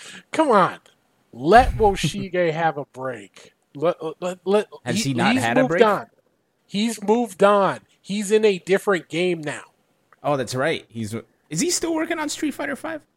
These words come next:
Speaker 1: I thought so.
Speaker 2: Is he still the battle director? I haven't kept up, so I don't know.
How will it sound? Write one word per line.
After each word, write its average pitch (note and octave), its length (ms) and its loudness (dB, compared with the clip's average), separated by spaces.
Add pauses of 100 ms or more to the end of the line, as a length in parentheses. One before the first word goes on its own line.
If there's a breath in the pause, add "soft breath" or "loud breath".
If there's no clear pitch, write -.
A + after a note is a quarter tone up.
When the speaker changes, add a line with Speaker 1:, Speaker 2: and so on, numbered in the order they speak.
(840)
Speaker 1:
I F4 480 -2
thought B3+ 240 -6
so. D#4 160 -4 (580)
Speaker 2:
Is B2 60 -14
he C3+ 60 -6
still C#3 200 -4
the C3 60 -8
battle B2 240 -4
director? C3 340 -4
I D#3 80 0
haven't E3 260 -2
kept - 240 -6
up, A2 140 -6
so A2 140 -4
I G2 60 -2
don't G2+ 120 -4
know. G2+ 160 -6